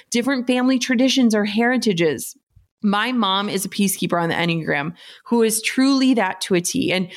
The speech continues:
she helps me be more grounded and present. And Drew is a one, A K A the perfectionist who sees things in very black and white or absolutes. And those traits really challenge me to understand him and how he makes his decisions.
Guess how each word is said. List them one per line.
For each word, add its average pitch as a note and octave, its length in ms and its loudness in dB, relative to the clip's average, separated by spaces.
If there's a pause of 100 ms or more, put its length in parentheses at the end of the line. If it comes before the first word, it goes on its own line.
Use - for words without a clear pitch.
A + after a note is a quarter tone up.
she - 200 -2
helps A#3+ 320 0
me C4 100 4
be A#3+ 140 4
more A#3 200 2
grounded G3+ 440 0
and A3 120 0
present. B3 440 -2 (200)
And F#3+ 280 0 (160)
Drew E3+ 280 2
is G3 140 0
a A#3 80 2
one, A#3+ 540 -2 (100)
A G3 120 -2
K G#3+ 280 -2
A - 40 0
the A3+ 100 -2
perfectionist A#3+ 800 -2
who B3 160 4
sees C4 480 0
things G3+ 340 0
in F#3+ 220 2
very F3+ 240 0
black F3+ 380 -4
and G3+ 140 2
white E3+ 320 0
or G3 160 0
absolutes. G#3 800 -2 (240)
And G#3+ 160 2
those A3 180 0
traits D4+ 440 -4
really G#3+ 220 2
challenge B3 440 0
me A3+ 140 4
to - 160 -2
understand A#3 640 2
him G#3+ 100 2
and G3 100 0
how F#3 200 0
he F#3+ 80 0
makes E3+ 260 -2
his E3+ 180 -2
decisions. - 680 -6